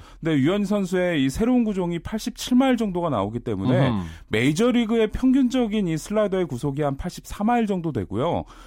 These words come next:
Speaker 1: 유현 선수는 작년에 팔십이 마일짜리 슬라이더를 던졌어요. 그러다 보니까 슬라이더가 갑자기 팔십이 마일에서 오 마일이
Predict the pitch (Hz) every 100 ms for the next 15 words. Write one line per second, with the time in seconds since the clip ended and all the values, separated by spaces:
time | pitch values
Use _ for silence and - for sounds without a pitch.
0 | - 117 151 202 208 214 202 190 160 113
1 | 151 156 - 247 247 262 151 113 170 190
2 | 202 170 170 170 160 143 135 117 90 123
3 | 107 90 139 254 - - - 190 233 202
4 | 117 104 160 165 85 - - - - 269
5 | 269 247 233 - - - - 214 208 -
6 | 277 254 262 147 131 156 160 156 113 117
7 | 202 214 202 185